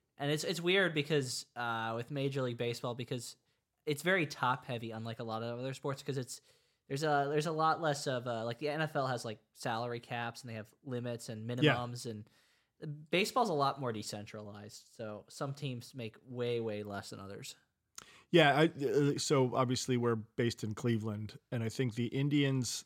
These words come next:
Speaker 2: are having, uh, uh, Bally's is filing bankruptcy, or their parent company is filing bankruptcy.
Speaker 1: Guardian.
Speaker 2: And so for the, I'm sorry, the, the, I'm gonna call them the Indians. Um, <laughs> so, uh, so,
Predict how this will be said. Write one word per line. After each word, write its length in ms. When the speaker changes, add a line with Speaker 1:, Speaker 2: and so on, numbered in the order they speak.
Speaker 2:
are 60
having, 420
uh, 40
uh, 220
Bally's 480
is 120
filing 360
bankruptcy, 380
or 40
their 100
parent 240
company 220
is 60
filing 200
bankruptcy. 560
Speaker 1:
Guardian. 500
Speaker 2:
And 220
so 420
for 220
the, 200
I'm 100
sorry, 220
the, 240
the, 100
I'm 160
gonna 120
call 160
them 100
the 60
Indians. 300
Um, 640
<laughs> 640
so, 540
uh, 720
so, 320